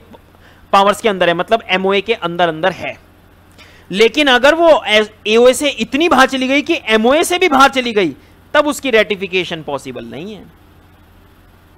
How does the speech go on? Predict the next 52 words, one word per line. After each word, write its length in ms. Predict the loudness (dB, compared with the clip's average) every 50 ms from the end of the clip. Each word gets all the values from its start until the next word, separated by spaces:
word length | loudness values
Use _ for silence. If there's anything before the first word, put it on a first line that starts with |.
| _ _ _ _ -20 -20 -20 -20 -20 _ -16 -6 0
अल्टरेशन 520 | 2 2 2 2 2 0 0 0 0 -2 0
तो 80 | 2
ऑब्वियस 260 | 0 2 0 -2 -4
सी 60 | 0 2
बात 200 | 2 2 4 2
है, 60 | 0
पहले 240 | 0 0 0 0 -2
एमओए 380 | -2 -2 -2 0 2 4 4
अल्टर 680 | 2 2 -2 -8 -20 -20 _ _ 0 0 2 2 2 2
करो, 180 | 2 2 2 2
पहले 220 | 2 2 2 2
उस 140 | 2 0 -2
चीज 160 | -8 -10 -6
को 100 | -4 -4
अपनी 140 | -4 -4 -4
पावर 300 | -2 2 2 2 2 2
में 80 | 2 2
लाओ, 220 | 2 2 2 0 -8 -20 _ _ _ 0
तभी 200 | 0 0 0 0
तो 160 | 0 2 0 2
एओए 400 | 4 6 6 8 8 6 6 4
में 180 | 4 0 0
वो 140 | 2 2 0
चीज 240 | 0 -2 -4 -2 -2
आ 100 | -2 0
सकती 300 | -2 -4 -4 -4 -2 0
है, 120 | 0 0
क्योंकि 320 | 0 -4 -8 -6 -6 -6 -2 4
एओए 280 | 6 6 8 8 8
अपनी 260 | 6 4 2 -2 -8 -6
पावर्स 420 | 0 0 2 4 2 2 0 -2 -4
एमओए 320 | -4 -2 0 0 0 0 0
से 140 | 0 0
ही 160 | 0 0 0 2
डिराइव 360 | 2 4 4 4 2 0 0 -4
करता 240 | -4 -2 -2 -4
है। 140 | -4 -4 -6 _ -20 -20 _ -16 -4
जो 160 | 0 2 2
चीज 340 | 2 2 -2 0 0 0 0
एमओए 380 | 0 0 0 2 2 2 2 4
के 100 | 2 0
पास 360 | 0 2 2 2 2 0 -4
नहीं 100 | -4 -2
है, 200 | 0 -2 -2 -2 0
एओए 260 | 2 4 4 4 2
में 120 | 0 -2
वो 140 | -2 -2 -2
चीज 220 | -4 -4 -10 -10 -10
हो 220 | -8 -4 -2 0
ही 140 | 0 0 -2
नहीं 100 | -6 -6
सकती। 360 | -10 -10 -14 _ -20 -20